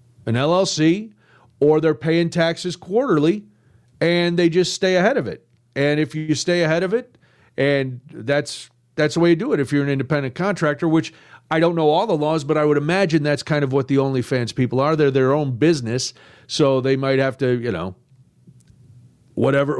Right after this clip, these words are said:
<laughs> whatever you're going to incorporate as and, uh, do it. But anyway, this mom is making twenty grand a month. She has, uh, she has three kids. They go to a Christian school in Florida.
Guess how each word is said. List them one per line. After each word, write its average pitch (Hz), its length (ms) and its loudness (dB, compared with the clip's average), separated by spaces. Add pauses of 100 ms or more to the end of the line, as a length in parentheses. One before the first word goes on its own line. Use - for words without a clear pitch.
(140)
<laughs> - 120 -20
whatever 165 400 2
you're 156 260 0
going 151 240 2
to 139 80 2
incorporate 131 680 0
as 98 460 -2 (380)
and, 120 280 0
uh, 123 80 2
do 180 220 2
it. - 120 -8 (180)
But 240 120 0
anyway, 240 440 2 (500)
this 262 160 -4
mom 247 260 0
is 202 100 0
making 196 280 2
twenty 202 260 -4
grand 165 300 -2
a 131 40 -2
month. 87 380 -14 (1800)
She 247 300 2
has, 226 340 2
uh, 190 640 2 (1200)
she - 140 0
has 226 160 2
three 262 240 0
kids. 175 560 0 (200)
They 202 180 2
go 214 180 2
to 196 200 4
a 165 340 2 (300)
Christian 233 480 -2
school 175 420 4
in 151 140 0
Florida. 90 520 -10